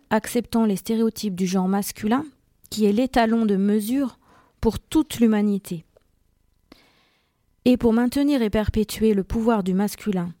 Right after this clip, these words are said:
sur le féminin, les qualités du féminin doivent être l'exact opposé de celles du masculin. C'est ainsi que le mâle, pour être un vrai homme, doit être viril et dominer la femme, qui, elle, si elle veut être une vraie femme,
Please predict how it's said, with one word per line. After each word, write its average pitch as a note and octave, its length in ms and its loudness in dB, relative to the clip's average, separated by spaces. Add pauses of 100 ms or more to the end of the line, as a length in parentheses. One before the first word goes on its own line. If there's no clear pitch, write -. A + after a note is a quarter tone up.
sur - 220 -6
le F3 80 -2
féminin, A#3+ 480 0 (600)
les G#3+ 120 2
qualités A3 380 0
du G3 140 -2
féminin G#3 480 0 (160)
doivent G3 240 0
être F#3+ 220 -2
l'exact A3+ 720 0
opposé G3+ 520 0 (200)
de F3+ 100 -4
celles F3 240 -4
du F3+ 140 -4
masculin. F3 460 -6 (1120)
C'est G#3+ 200 -2
ainsi G#3+ 320 0
que B3 100 2
le G3+ 160 2
mâle, A#3 400 -2
pour G3+ 200 -2
être G3 200 -2
un F#3+ 80 0
vrai F#3+ 380 -2
homme, C#4+ 260 0 (400)
doit G3+ 140 2
être G3+ 280 0
viril A3 540 0
et F#3 140 -2
dominer G3+ 320 0
la F#3 140 -2
femme, B3 380 -4 (160)
qui, - 240 -8 (120)
elle, A3+ 340 2
si - 220 -4
elle F#3+ 100 2
veut F#3 220 -2
être G3+ 240 -2
une F3+ 180 0
vraie F#3 320 -2
femme, A#3+ 360 -2